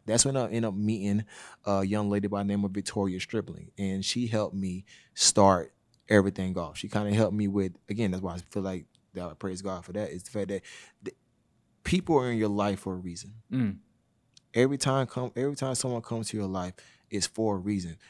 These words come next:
Speaker 1: You don't know what the reason is, just know it's for that one. Whether it be to help change your attitude or help give you more knowledge, it's for that reason.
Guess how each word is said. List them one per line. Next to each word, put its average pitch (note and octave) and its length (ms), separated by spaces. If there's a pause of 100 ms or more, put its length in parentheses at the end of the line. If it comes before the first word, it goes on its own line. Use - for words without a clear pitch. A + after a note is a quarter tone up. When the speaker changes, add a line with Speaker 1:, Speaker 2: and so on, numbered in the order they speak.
(140)
Speaker 1:
You B2 120
don't A#2+ 240
know A2+ 120
what F#2 100
the F#2+ 60
reason F#2+ 340
is, G#2 220 (200)
just A2 180
know A2 180
it's G2 100
for A#2+ 200
that - 220
one. - 160 (180)
Whether A#2 360
it G#2 180
be G#2+ 380 (220)
to G2+ 100
help A#2 340
change A#2 280
your A2 160
attitude G#2+ 520
or F2+ 120
help G#2+ 280
give G#2+ 220
you G#2+ 80
more G2+ 160
knowledge, F#2+ 500 (340)
it's G#2 140
for A2 200
that F#2 140
reason. G2+ 400